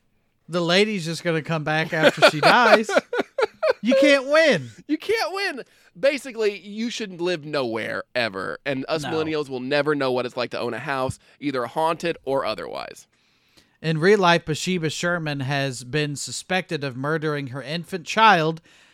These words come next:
Speaker 1: However, there wasn't enough evidence to convict, and she died of natural causes many years later rather than the suicide as depicted in the movie. So the idea is that Bathsheba was some kind of, uh, devil worshiper,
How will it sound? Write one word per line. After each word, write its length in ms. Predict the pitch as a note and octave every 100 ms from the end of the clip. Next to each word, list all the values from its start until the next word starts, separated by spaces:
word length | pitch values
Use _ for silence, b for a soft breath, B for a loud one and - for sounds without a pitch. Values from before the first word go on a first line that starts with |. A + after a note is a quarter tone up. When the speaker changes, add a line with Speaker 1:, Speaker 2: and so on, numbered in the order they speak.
| b
Speaker 1:
However, 460 | F3+ F#3 F#3 F3 D#3+
there 120 | D3+
wasn't 340 | E3+ E3+ F3
enough 260 | D#3 D#3 D3
evidence 480 | D3+ D3+ D3 D3 -
to 160 | D3+
convict, 520 | C3 C3 B2 F#3+ F#3
and 220 | C3+ C#3 C3
she 160 | D3
died 300 | C#3 D#3+ F#3
of 120 | F3
natural 400 | D#3 G#3 A3 A3+
causes 680 | G#3+ G#3 F#3 D#3+ D3+ D3 C#3+ b b b b
many 300 | C3 E3 F3
years 220 | F3 F3+
later 440 | C#3+ C#3 C#3 C3+ C3
rather 300 | B2+ B2+ C3+
than 360 | C3 C3 B2+ B2
the 120 | B2+
suicide 680 | B2+ E3 E3 C#3 C3 B2 B2
as 240 | A2 A#2+ A#2+
depicted 480 | B2+ D3 C3+ C#3
in 120 | C3 B2
the 60 |
movie. 440 | B2+ D3+ A#2+ G#2 - b b b
So 180 | - D#3
the 80 | D3
idea 480 | C#3+ C3 E3+ F3
is 140 | D3 B2+
that 240 | C#3+ C3+
Bathsheba 800 | C#3+ C3 F3 F3+ D3+ C#3 C3+ C3 b b b b b _
was 220 | C#3 C3+
some 240 | - D3+
kind 400 | C3+ C#3+ D3 C#3+
of, 340 | C#3 C3 A2+ -
uh, 540 | C3 B2+ A#2+ A#2 A2+
devil 420 | B2 D#3 D3 D3+
worshiper, 800 | C#3 C#3 C#3+ - C3 C3+ B2+ B2+